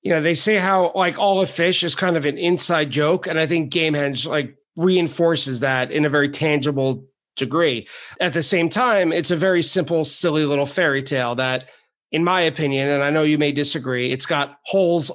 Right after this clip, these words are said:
all over the place, <laughs> plot-wise. It was written by a college student. Uh, theme-wise, same thing, but it does create a starting point. Um, I think people get into Phish for all sorts of reasons, where people, like you mentioned way earlier, that people love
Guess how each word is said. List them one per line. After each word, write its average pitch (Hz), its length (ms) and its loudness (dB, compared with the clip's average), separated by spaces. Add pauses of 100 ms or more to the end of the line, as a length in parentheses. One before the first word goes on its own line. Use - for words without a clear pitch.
all 175 220 4
over 147 160 2
the 139 80 -4
place, 139 580 0 (200)
<laughs> - 180 -20
plot-wise. 147 800 0
It 160 60 2
was 147 160 0
written 151 180 2
by 143 140 2
a 147 80 2
college 147 360 0
student. 143 480 -2 (380)
Uh, 151 320 0
theme-wise, 139 760 0 (140)
same 156 260 0
thing, 143 380 -2 (240)
but 196 80 2
it 185 100 2
does 233 200 2
create 185 320 0
a 156 60 0
starting 139 500 0
point. 120 500 -4 (100)
Um, 147 360 0
I 180 100 0
think 220 260 0
people 190 220 2
get 165 180 0
into 160 220 0
Phish 156 320 0
for 147 180 0
all 143 140 0
sorts 151 400 0
of 170 80 -2
reasons, 160 560 2 (520)
where 151 260 2
people, 151 280 0
like 151 200 0
you 170 120 4
mentioned 156 520 0
way 147 240 2
earlier, 151 480 2
that 135 400 0
people 151 240 0
love 143 440 0